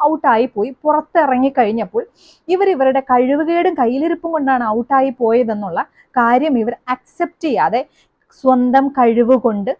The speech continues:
പിന്നെ എല്ലാവർക്കുമുള്ള പി ആർ സപ്പോർട്ട് കൊണ്ടും ആരാധക വൃന്ദങ്ങളുടെ സപ്പോർട്ട് കൊണ്ടും കപ്പ് നേടിയ ആളെ ചെളി വാരിത്തേക്കുക. ആ ഒരൊറ്റ വ്യക്തി കാരണമാണ് ഞാൻ എവിക്റ്റ് ആയി പോയത്.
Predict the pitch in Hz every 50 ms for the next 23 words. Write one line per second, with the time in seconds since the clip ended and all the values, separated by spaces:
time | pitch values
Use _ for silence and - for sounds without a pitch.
0 | _ _ - 269 254 262 262 233 220 220 233 240 247 247 247 262 262 - 269 262
1 | 262 254 269 285 - 285 277 285 277 277 269 - - 320 320 _ 277 277 269 233
2 | - 285 269 262 214 202 220 233 208 - _ _ _ - 190 202 208 214 220 214
3 | 233 240 247 220 208 247 247 294 311 311 302 294 285 277 269 277 294 294 302 302
4 | 302 330 - - 285 - _ - 254 262 233 294 269 240 208 185 208 269 - _
5 | _ _ - 277 285 - - 349 330 311 269 240 226 240 269 277 247 196 170 175
6 | 202 - - _ _ _ _ - 311 311 320 320 285 233 214 214 202 220 208 190
7 | - - _ - 349 339 415 453 427 370 330 302 285 254 - _ - 330 320 277
8 | 240 - _ - 302 254 254 226 220 233 247 254 220 190 185 202 285 330 - _
9 | _ _ _ - 226 254 254 254 262 269 262 233 214 233 233 - - 247 220 220
10 | 214 202 - 208 202 196 180